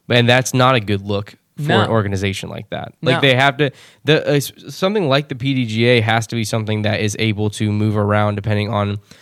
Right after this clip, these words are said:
Speaker 1: who the people, like, what the people in the sport think. Again, like, the players, they,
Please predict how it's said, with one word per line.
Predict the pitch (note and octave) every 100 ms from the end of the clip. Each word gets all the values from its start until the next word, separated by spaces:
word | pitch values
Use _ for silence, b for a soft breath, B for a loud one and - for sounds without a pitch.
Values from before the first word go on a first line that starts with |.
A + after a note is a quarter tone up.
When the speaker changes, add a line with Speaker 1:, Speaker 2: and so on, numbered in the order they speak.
| b b
Speaker 1:
who | A#2+
the | G#2+
people, | G2+ A2+ G#2 G#2+ A2
like, | A#2+ A2+ G2+
what | G#2+ G#2
the |
people | A2 G#2+ G2+
in | G2+
the | G2
sport | - G#2 -
think. | E2 - - _ _ _ _ D3+
Again, | G3+ C#3
like, | C3+
the | D#3+
players, | - A3 F#3+ G2+ G#2+ - -
they, | C3 F3